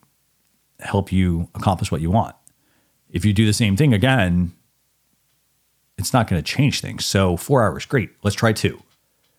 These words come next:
Don't be afraid to do it. "Oh, well, some people are gonna be mad." Well, you know what? Some people are gonna be mad. You can't please everyone with your stream. So again, you need to stream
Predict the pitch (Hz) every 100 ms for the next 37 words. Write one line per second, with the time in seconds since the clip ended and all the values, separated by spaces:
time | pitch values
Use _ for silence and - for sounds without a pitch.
0 | _ 101 117 - 120 113 113 92 - _
1 | _ _ - _ _ _ _ 143 120 101
2 | 135 123 127 127 113 113 101 87 104 113
3 | 180 175 - _ - 147 143 147 160 170
4 | 139 101 80 90 123 127 - 147 113 92
5 | 90 90 90 87 90 - 85 76 76 -
6 | 107 98 92 - - _ _ 92 143 110
7 | 71 - _ _ _ _ _ 101 135 151
8 | 151 117 123 117 - 151 135 120 113